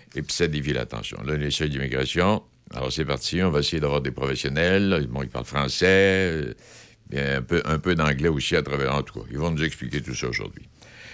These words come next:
La pénurie de main-d'œuvre dans le réseau scolaire du Québec a forcé le gouvernement à embaucher plus de trente mille enseignants non qualifiés, ce qui plombe, euh, oui, la qualité des services éducatifs au, au primaire et au secondaire.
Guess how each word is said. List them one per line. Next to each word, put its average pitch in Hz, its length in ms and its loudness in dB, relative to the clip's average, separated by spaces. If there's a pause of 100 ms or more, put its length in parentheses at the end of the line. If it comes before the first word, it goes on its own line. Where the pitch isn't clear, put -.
(320)
La 123 120 4
pénurie 180 400 6
de 175 40 2
main-d'œuvre 127 600 6
dans 113 180 4
le 113 120 6
réseau 127 300 4
scolaire 104 600 6
du 78 160 -4
Québec 92 400 2
a 80 80 2
forcé 95 340 -2
le 104 80 2
gouvernement 82 460 0
à - 20 4
embaucher 92 580 2
plus 98 220 -2
de 87 140 4
trente 135 440 2
mille 120 240 2
enseignants 87 600 4 (100)
non 135 380 6
qualifiés, 87 560 0 (480)
ce - 100 -6
qui - 160 -4
plombe, 110 480 2
euh, 67 880 0
oui, 69 180 -4
la 85 140 -2
qualité 85 400 2
des 78 120 0
services 78 360 0
éducatifs 73 640 -2
au, 71 240 0
au 69 220 -2
primaire 71 340 -2
et 73 100 2
au 64 100 0
secondaire. 69 680 2